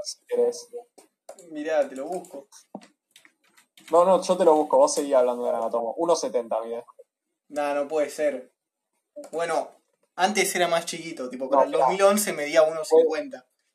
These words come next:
Speaker 1: No, bueno,
Speaker 2: Está
Speaker 1: tampoco.
Speaker 2: chequeado.
Speaker 1: ¿Cuánto? ¿Vos por qué decís eso?
Speaker 2: No, tipo, posta me pareció muy petizo.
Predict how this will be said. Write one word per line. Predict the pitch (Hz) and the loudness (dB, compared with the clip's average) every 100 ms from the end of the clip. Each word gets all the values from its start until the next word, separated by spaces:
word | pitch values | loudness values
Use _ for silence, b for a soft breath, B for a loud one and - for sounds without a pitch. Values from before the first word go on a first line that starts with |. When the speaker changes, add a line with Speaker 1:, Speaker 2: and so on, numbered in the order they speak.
| _ - _ - 151 - B B B _ - | _ -20 _ -18 -16 -16 B B B _ -12
Speaker 1:
No, | 160 180 165 139 | 0 4 6 6
bueno, | 156 | 6
Speaker 2:
Está | 151 185 | 6 6
Speaker 1:
tampoco. | 180 151 | 6 2
Speaker 2:
chequeado. | 170 170 147 139 - | 6 6 6 0 -6
Speaker 1:
¿Cuánto? | 165 165 139 - - - - _ - B B B B B _ _ - | -2 2 4 2 0 -18 -20 _ -18 B B B B B _ _ -2
¿Vos | 196 196 | 0 2
por | 170 | 0
qué | 156 | 0
decís | 143 135 139 | -4 -6 -10
eso? | 131 123 - 117 - _ _ _ _ _ _ _ _ _ _ _ _ _ - - _ _ _ _ _ - | -8 -10 -10 -12 -12 _ _ _ _ _ _ _ _ _ _ _ _ _ -20 -20 _ _ _ _ _ -2
Speaker 2:
No, | 269 | -2
tipo, | 202 185 226 | -2 -8 -6
posta | 247 247 208 | -6 -2 -4
me | 156 | -2
pareció | 147 - - 226 - | 0 -2 -2 -8 -8
muy | 196 254 254 | -2 0 0
petizo. | 190 196 214 - - | -4 -10 -12 -10 -14